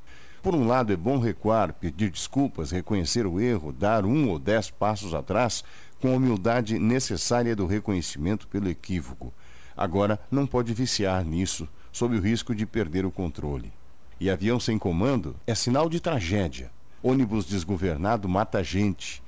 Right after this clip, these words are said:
e navio à deriva nos lembra o Titanic.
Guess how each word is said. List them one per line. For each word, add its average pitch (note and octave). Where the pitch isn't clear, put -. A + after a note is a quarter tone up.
e C3
navio B2
à A#2
deriva F#2
nos F2+
lembra F#2
o E2
Titanic. G2